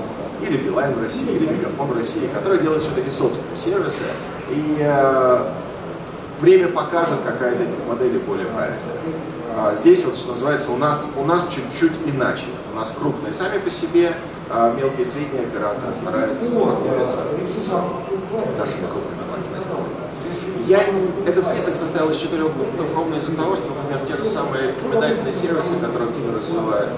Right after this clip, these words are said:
все игроки, не только онлайн-кинотеатры, это уже must-have. То есть в этом смысле это уже не тренд, это,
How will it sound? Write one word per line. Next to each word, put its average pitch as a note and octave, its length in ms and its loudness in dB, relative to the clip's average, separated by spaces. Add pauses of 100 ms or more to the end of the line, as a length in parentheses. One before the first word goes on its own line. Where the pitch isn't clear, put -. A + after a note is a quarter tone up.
(120)
все C3 340 0
игроки, - 380 -2
не G2+ 160 -6
только A#2 160 0 (100)
онлайн-кинотеатры, - 680 -6 (260)
это - 140 2
уже D3+ 120 2
must-have. D#3+ 600 -2
То - 60 0
есть - 120 0
в D#3+ 40 -2
этом C#3 180 -2
смысле D#3 380 0
это C#3+ 160 -4
уже D3 160 -2
не C#3+ 160 -2
тренд, E3+ 320 0
это, C3 220 -2